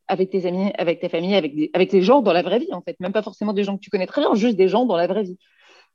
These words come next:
Euh, ça te viendrait jamais à l'esprit de dire, « Hey, salut, donne-moi de l'argent »,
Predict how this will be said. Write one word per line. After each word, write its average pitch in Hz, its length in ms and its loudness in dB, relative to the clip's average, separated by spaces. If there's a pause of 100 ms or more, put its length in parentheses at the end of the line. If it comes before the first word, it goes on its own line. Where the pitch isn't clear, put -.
(160)
Euh, 156 140 0
ça 165 160 2
te 143 60 -6
viendrait 180 240 4
jamais 196 180 4
à - 20 6
l'esprit 233 220 0
de 214 60 -4
dire, « 196 200 -2
Hey, 359 100 2
salut, 269 340 0
donne-moi 220 240 -2
de 233 40 -6
l'argent », 208 300 -6